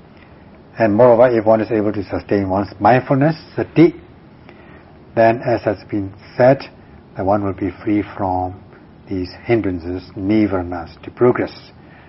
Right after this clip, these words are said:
And as much as one is free from hindrances and undermining of subversive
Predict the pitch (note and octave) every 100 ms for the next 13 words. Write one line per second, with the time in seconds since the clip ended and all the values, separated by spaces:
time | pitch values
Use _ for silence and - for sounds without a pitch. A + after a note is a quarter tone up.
0 | - - G#2 G2 - A2+ G#2 A2 G#2 -
1 | G#2+ G2+ G2 - - G#2 F#2 - F2+ D#2+
2 | - B2+ C3+ C3 D#3+ D#3 - - - -
3 | - - - - - F#2+ F#2 - A2+ A#2
4 | A#2+ B2+ B2 A#2+ F#2 - G#2+ A2 A2+ A2